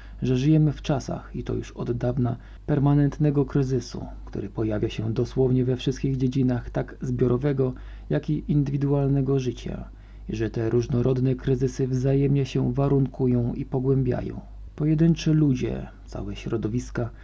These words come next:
a nawet społeczeństwa przeżywają w naszym kręgu kulturowym kryzys duchowy i moralny. Gubią wartości i cele oraz sens życia.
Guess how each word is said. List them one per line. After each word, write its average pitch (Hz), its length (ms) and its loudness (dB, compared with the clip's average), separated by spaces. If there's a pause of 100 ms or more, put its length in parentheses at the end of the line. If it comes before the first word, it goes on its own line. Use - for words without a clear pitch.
(140)
a 135 100 -4
nawet 147 300 0
społeczeństwa 143 920 0 (160)
przeżywają 110 600 -4
w 110 80 -4
naszym 120 260 0
kręgu 127 380 4
kulturowym 135 600 0
kryzys 139 460 0
duchowy 139 520 0
i - 140 -2
moralny. 135 520 -2 (460)
Gubią 123 440 4
wartości - 800 -2
i - 40 -4
cele 120 400 -6 (120)
oraz 104 240 -8
sens - 520 -6
życia. 123 560 -4